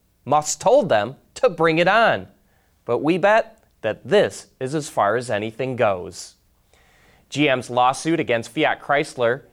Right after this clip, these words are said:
has legal experts questioning if it will go anywhere. G M sued F C A for bribing U A W officials to get a better labor contract, which G M claims hurt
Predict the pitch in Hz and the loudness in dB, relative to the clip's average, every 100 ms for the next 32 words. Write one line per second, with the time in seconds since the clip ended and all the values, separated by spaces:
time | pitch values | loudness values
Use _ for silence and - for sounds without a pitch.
0 | _ 165 175 156 202 254 233 214 - 233 | _ -2 -2 -2 -4 -2 0 0 0 -6
1 | - - - 113 120 - - _ - - | -6 -10 -2 -2 -2 -8 -16 _ -20 -2
2 | 254 294 - 139 123 160 _ - 285 294 | 0 0 -2 -4 -4 -4 _ -2 0 2
3 | 262 294 190 165 208 294 330 208 117 95 | 2 2 4 4 4 4 4 4 2 -2
4 | 90 _ _ _ _ _ _ - 269 294 | -8 _ _ _ _ _ _ -4 2 2
5 | 233 - 185 151 135 - 123 120 127 - | 2 -2 2 2 0 -4 -2 0 0 -2
6 | 127 127 135 156 160 139 131 135 123 117 | -6 -2 0 2 0 -2 0 0 2 -2
7 | 117 113 104 117 107 123 113 - 139 135 | -2 -4 -4 -4 -6 -4 -6 -6 -2 0
8 | 123 110 101 120 139 202 190 - 143 110 | 0 0 0 0 2 2 0 -2 -2 -2
9 | 113 127 127 - - _ _ _ 151 147 | -2 0 -2 -4 -20 _ _ _ -4 -4
10 | - 185 185 170 160 - 262 226 160 175 | -4 0 2 0 -2 0 2 2 0 -6
11 | - _ 202 208 | -16 _ 0 0